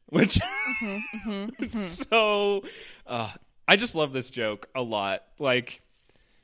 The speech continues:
Speaker 2: It's
Speaker 1: I don't
Speaker 2: okay.
Speaker 1: know. Yeah. Anyway, it, it leads to Shu having this big idea where they're all talking about how Sue shits on them all the time.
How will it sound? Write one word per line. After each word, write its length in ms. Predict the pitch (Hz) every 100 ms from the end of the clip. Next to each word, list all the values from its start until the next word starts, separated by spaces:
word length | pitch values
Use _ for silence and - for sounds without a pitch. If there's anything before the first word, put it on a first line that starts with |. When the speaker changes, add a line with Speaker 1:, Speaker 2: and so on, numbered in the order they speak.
| _ _ -
Speaker 2:
It's 160 | 254
Speaker 1:
I 220 | 247 214 143
don't 40 |
Speaker 2:
okay. 80 | 113
Speaker 1:
know. 180 | 85 - -
Yeah. 280 | 131 101 92 - _
Anyway, 560 | 190 226 151 120 117 117 - _
it, 80 | 170
it 260 | 170 190 190
leads 400 | 240 247 - -
to 140 | 180
Shu 320 | - 156 135
having 340 | 127 135 127 120
this 160 | 113
big 300 | 107 135 180
idea 640 | 202 185 117 107 87 87 - _ _ _ _ _ -
where 500 | 127 123 120 117 117
they're 180 | 131
all 100 | 147 185
talking 400 | 175 151 160 139
about 280 | 131 123
how 400 | 131 120 110 110
Sue 320 | - - 151 151
shits 360 | - 131 123
on 140 | 113 110
them 160 | 107
all 200 | 107 107
the 80 | 117
time. 440 | - 104 98 98